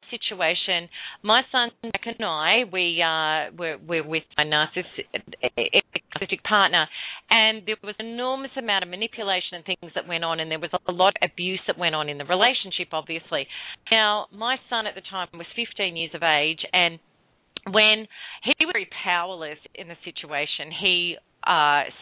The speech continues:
saw, unfortunately, a lot of things happen. He was very twisted and turned against me, and he was actually powerless physically, uh, against my ex-partner who used to get with me,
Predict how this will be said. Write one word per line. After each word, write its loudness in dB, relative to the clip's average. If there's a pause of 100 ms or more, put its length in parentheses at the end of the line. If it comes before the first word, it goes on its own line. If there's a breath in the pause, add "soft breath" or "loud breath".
(140)
saw, 0
unfortunately, -2
a 6
lot 0
of -4
things -2
happen. 2
He -8
was -8
very -2 (100)
twisted -2
and -8
turned -4
against 2
me, 2 (480 loud breath)
and 4
he -4
was -6
actually -4 (100)
powerless -4 (160)
physically, -6 (420 loud breath)
uh, 8
against -2
my 0
ex-partner 0
who -8
used -12
to -8 (1200)
get -4
with -6
me, 4